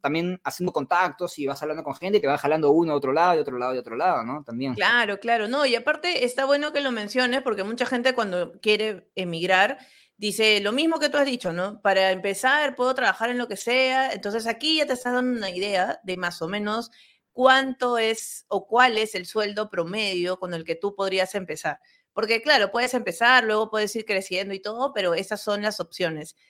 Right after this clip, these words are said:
Speaker 2: Ya sabes
Speaker 1: Claro.
Speaker 2: también cuánto más o menos cuesta un piso, tienes la opción de un estudio o un piso más grande, dependiendo, ¿no? Una cosa es ir solo y otra cosa es ir en pareja y otra cosa es ir en familia.
Speaker 1: Uy, exacto.
Speaker 2: Entonces,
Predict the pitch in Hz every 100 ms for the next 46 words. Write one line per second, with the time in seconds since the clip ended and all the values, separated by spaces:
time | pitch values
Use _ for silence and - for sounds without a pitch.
0 | _ 190 190 196 - 123 196 190 196 190
1 | 180 180 190 190 190 180 190 185 180 175
2 | 254 247 202 202 - _ _ - 214 214
3 | 196 180 - 214 208 202 190 - 277 294
4 | 269 247 196 190 196 190 196 180 185 202
5 | 180 156 185 196 196 190 202 233 208 165
6 | 165 170 180 214 226 226 220 208 214 -
7 | 226 202 208 208 175 175 175 185 180 180
8 | 190 175 170 208 220 - 185 175 175 190
9 | 180 170 196 185 180 147 156 262 269 202
10 | 147 - _ - 175 160 - 170 135 185
11 | 202 202 - - -